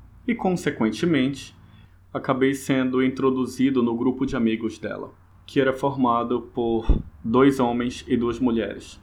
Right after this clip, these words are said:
A única pessoa que estava namorando do grupo era a Andrea.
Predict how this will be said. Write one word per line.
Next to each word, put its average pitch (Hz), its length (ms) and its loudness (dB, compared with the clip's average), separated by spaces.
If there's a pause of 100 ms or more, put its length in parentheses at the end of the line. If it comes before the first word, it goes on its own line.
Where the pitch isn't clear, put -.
(300)
A 143 80 4
única 190 320 2
pessoa 151 420 0
que 143 80 0
estava 131 320 0
namorando 127 440 4
do 127 120 0
grupo 131 340 0
era 117 120 2
a 131 40 4
Andrea. 113 520 0